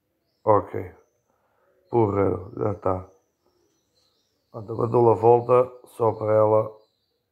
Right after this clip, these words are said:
Portanto, a volta de, do qualquer dia tá maluca.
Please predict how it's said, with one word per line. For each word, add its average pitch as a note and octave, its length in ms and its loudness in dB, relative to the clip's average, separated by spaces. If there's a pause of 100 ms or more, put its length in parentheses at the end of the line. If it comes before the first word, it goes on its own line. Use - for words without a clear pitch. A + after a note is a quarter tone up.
(2000)
Portanto, A#2 200 -4
a - 20 0
volta A#2 400 2
de, A#2 220 -2
do A#2+ 160 -2
qualquer B2 280 0
dia B2 120 -2
tá B2+ 100 4
maluca. G#2 480 -2